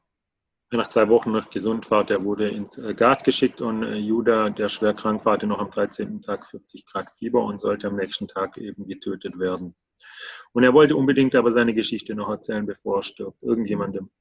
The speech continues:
Einfach in der Hoffnung, dass er irgendwie weitergetragen wird noch. Und er hat seinem Pfleger erzählt, der da war, von dem er nicht wusste, warum er da war und was es mit ihm auf sich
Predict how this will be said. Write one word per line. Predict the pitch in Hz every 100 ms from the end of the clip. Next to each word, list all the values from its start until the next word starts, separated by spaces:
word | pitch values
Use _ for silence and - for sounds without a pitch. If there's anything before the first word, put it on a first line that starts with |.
| -
Einfach | 113 110 107 -
in | 117
der | 110
Hoffnung, | 110 - 107
dass | 107 -
er | 127
irgendwie | 117 113 107 110
weitergetragen | 101 104 101 101 - 98 101 101
wird | 101 -
noch. | 92 - _ _ _ _ _ _ _ _ _ _ - - - _
Und | -
er | 123
hat | 131
seinem | 135 123
Pfleger | - 117 117 113
erzählt, | 104 - 104
der | 107
da | 101 98
war, | 120 131
von | 110
dem | 107 110
er |
nicht | 107 -
wusste, | 120 - 98
warum | 101 117
er | 120
da | 113 104
war | 113 117
und | 101
was | 101 -
es | -
mit | 104
ihm | 101
auf | 110 127
sich | -